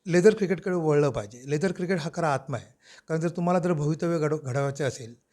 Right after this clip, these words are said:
तर तुम्हाला लेदर क्रिकेटशिवाय पर्याय नाही. बघा, टेनिस क्रिकेटमध्ये आयएसपीएल पण आलं, इंडियन स्टेट प्रीमियर लीग आलं, तिथेही प्रचंड बक्कळ पैसा आहे.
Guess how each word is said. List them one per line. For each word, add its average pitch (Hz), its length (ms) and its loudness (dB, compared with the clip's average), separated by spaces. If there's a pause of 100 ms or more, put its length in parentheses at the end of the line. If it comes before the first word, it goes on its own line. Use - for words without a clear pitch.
(280)
तर 175 60 -4
तुम्हाला 170 380 2 (100)
लेदर 156 280 2
क्रिकेटशिवाय 160 460 -4
पर्याय 135 240 0
नाही. 131 120 -2
बघा, 226 220 4 (640)
टेनिस 190 220 4
क्रिकेटमध्ये 185 420 2
आयएसपीएल 156 540 2
पण 143 120 -2
आलं, 123 120 0
इंडियन 139 280 2
स्टेट 147 280 -6
प्रीमियर 147 280 0
लीग 139 160 2
आलं, 117 200 -6
तिथेही 226 440 -2
प्रचंड 185 600 2
बक्कळ 170 480 0
पैसा 143 320 -2
आहे. 104 100 -16